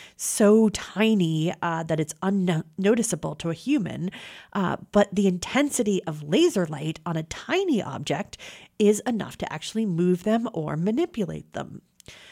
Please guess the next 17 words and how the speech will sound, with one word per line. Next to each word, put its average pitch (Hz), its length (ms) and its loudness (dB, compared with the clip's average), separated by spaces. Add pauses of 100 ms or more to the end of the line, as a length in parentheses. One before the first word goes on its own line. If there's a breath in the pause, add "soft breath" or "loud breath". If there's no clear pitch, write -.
(280 loud breath)
So 240 300 -2
Ashkin 302 440 -4
had 233 160 -2
started 185 400 0
researching 233 540 -2
this 180 180 0
property 170 460 -4
of 170 120 -8
light 165 360 -8
in 240 100 -6
order 185 240 -2
to - 140 -6
improve 165 560 -6
communication 180 800 -2
technologies 185 760 -6
for 165 160 -4
Bell. - 420 -6